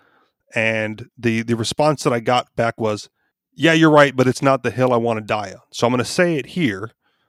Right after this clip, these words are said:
um, and then let's talk about it in the context of Hoppe and his positions. Uh, what I said was, the problem with the, the racial issue, uh, is that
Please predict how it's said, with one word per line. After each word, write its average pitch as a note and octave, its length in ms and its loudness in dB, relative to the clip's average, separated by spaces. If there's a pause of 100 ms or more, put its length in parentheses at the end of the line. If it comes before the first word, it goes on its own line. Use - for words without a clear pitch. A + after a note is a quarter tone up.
(120)
um, G#2+ 320 -2 (160)
and C3+ 140 -4
then C#3 100 -2
let's C3+ 160 -4
talk D3+ 240 0
about A2 240 -4
it A#2 100 -6 (160)
in B2 120 0
the A#2+ 60 -2
context A#2+ 560 -2
of G#2+ 80 -4
Hoppe G#2+ 420 -4 (100)
and G#2 200 -10
his A#2+ 140 -4
positions. G#2 580 -14 (480)
Uh, A2 220 -2 (180)
what B2+ 180 4
I C3 60 4
said F#3 240 2
was, B2 420 2 (540)
the A2 120 -6
problem F#3+ 760 0 (460)
with C3+ 420 -4 (100)
the, B2 240 -2
the A2+ 200 -4
racial C3 720 0
issue, A2 540 -2 (520)
uh, G#2+ 300 -2 (520)
is A#2+ 200 0
that A#2+ 280 4